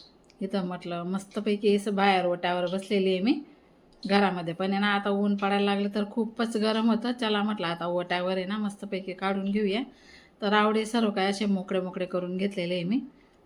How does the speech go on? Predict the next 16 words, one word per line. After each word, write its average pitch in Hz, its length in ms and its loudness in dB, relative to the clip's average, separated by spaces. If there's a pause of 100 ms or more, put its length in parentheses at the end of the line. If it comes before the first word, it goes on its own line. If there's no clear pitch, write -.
(120)
तुम्हाला 208 320 0
दाखवते 170 440 -4
मी 170 100 -4
परत 180 640 -10
जवळून. 175 420 -2 (840)
हे 175 80 0
बघा 165 260 -6
अशा 185 200 -6
प्रकारे 185 460 -2
ना 208 140 -2
सर्व 214 240 -4
काही 214 160 2
आवडे 190 260 2
मस्त 190 300 -6
मोकळे 185 340 -4
मोकळे 180 340 -6